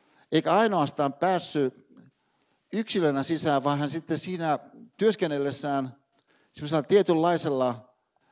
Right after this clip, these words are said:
eh, hiljaisella tavalla tutustuu, eh, muutamaan muuhun, jotka,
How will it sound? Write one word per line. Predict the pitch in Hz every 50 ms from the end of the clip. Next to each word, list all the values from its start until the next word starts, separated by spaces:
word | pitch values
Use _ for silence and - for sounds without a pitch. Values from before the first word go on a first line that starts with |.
| _ _ -
eh, | 131 135 135 - -
hiljaisella | 185 185 175 160 143 127 127 120 135 139 135
tavalla | 131 - 160 160 147 139 127 117 113 110 110 110 107 90 73 - - - -
tutustuu, | - 202 220 - 202 175 135 - - - 147 143 135 131 123 117 120
eh, | 117 120 127 120 127 127 127 131
muutamaan | 139 147 156 185 214 196 - 180 160 160 165 165 165
muuhun, | 170 185 190 185 175 147 127 113 117 107 101 95 95 - _ _ _ _ _ _ _ _ _ _ _ _ -
jotka, | 160 - - - 175 165 160 156 156